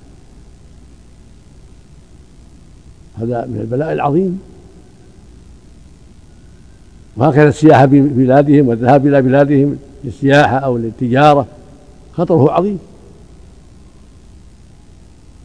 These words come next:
والخلاصة أن الواجب كما أشار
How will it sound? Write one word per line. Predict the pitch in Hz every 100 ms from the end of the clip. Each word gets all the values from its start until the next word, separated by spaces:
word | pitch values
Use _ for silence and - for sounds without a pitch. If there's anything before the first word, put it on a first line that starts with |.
| - - - - - - - - - - - - - - - - - - 127
والخلاصة | 117 135 160 139 131
أن | 131 131
الواجب | 139 151 135 135 135
كما | 143 139
أشار | 131 131 113 110